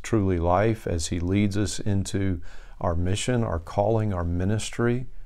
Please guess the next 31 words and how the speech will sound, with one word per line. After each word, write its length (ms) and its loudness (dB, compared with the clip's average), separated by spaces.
how 180 4
he 220 4
has 360 2
prepared 580 4
good 260 4
works 540 0
in 140 0
advance 480 0
for 180 0
us 160 2
to 120 -2
do, 360 2
how 200 4
the 80 0
Lord 480 8
is 320 -2
really 240 6
making 420 4
a 60 0
masterpiece 960 -2
out 200 2
of 80 -4
our 160 2
lives 580 2
as 320 0
he 160 2
is 220 -2
working 480 6
out 280 2
his 180 0
purposes 840 0